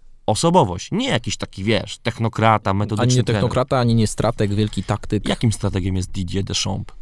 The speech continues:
Speaker 1: Didier Deschamps jako pierwszy francuski trener umiał coś stworzyć pozytywnego z ekipą rozwydrzonych gości. No nie był Raymondem Domenekiem, był jego przeciwstawię-, y, y, był jego przeciwstawieństwo.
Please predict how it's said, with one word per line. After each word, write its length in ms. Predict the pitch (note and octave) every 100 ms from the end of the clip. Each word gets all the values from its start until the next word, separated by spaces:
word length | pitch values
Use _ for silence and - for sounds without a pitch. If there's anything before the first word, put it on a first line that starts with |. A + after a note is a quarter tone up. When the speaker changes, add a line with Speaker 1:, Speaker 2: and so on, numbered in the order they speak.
| - -
Speaker 1:
Didier 280 | G#2 D3 D3+
Deschamps 500 | B2 - C#3 E3+ -
jako 360 | A#2 A2+ B2 A#2 - - -
pierwszy 560 | B2+ E3 D3 - C#3 - -
francuski 520 | - A#2+ - - A#2+
trener 320 | A#2 A#2 C3 C3+
umiał 280 | C#3+ C3 D3
coś 280 | C3 C#3 -
stworzyć 560 | - - C#3 G3 C#3 -
pozytywnego 680 | B2 C3 B2 A#2+ B2 A#2+
z 80 | D3+ -
ekipą 360 | C3 C3+ C#3+ - - -
rozwydrzonych 960 | B2+ C#3 A2 C3+ B2+ A#2 A#2 C3+ D3
gości. 440 | D#3 F#3+ - - F#2
No 120 | A2+
nie 120 | D3
był 160 | C#3+ D3+
Raymondem 480 | C#3+ B2+ A2+ A2+ A2
Domenekiem, 640 | E3+ C#4+ - - A2 F#2+ - - -
był 140 | - A#2+
jego 200 | A#2+ D3+
przeciwstawię-, 680 | - B2 B2 B2+ F#3+ F3+ C#3 -
y, 340 | G#2+ - - A2+
y, 20 |
był 200 | A2+ C#3
jego 140 | C#3+ C#3+
przeciwstawieństwo. 720 | - B2+ - C#3 G2 -